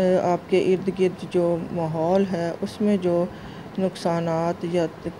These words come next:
चीज़ें आपको तकलीफ़ दे सकती हैं उनसे कैसे बचना है। Public health is what we as a society do collectively to assure the condition in which people can be healthy।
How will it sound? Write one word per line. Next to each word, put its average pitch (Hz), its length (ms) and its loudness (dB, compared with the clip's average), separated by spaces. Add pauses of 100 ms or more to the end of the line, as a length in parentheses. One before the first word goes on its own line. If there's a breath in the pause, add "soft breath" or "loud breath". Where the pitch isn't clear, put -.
चीज़ें 175 320 0
आपको 160 320 -2
तकलीफ़ 170 540 -2
दे 165 120 0
सकती - 380 -8
हैं 180 200 -2
उनसे 180 260 -4
कैसे 135 380 -6
बचना 123 400 -8
है। 143 140 -10 (560 loud breath)
Public 233 420 4
health 220 400 2
is 202 200 2
what 180 280 4
we 190 380 2
as 175 320 2
a 180 140 -8
society 175 640 0 (140)
do 175 160 0 (120)
collectively 170 760 0
to - 40 -6
assure 170 540 -2
the 170 200 -2 (100)
condition 160 640 -4
in 185 180 -2
which 180 120 -2 (120)
people 165 400 0
can 156 360 -2
be 190 160 -2
healthy। 139 380 -2